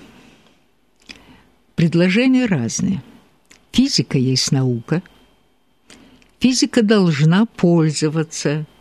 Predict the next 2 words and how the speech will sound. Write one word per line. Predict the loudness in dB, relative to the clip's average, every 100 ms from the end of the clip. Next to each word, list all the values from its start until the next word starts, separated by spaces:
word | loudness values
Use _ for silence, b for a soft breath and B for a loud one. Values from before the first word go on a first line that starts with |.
| _ _
диалектическим | -6 -2 0 0 -2 -6 -4 -2 -2 -4 -4 -2 0 0
методом. | -2 -4 -6 -6 -6 -8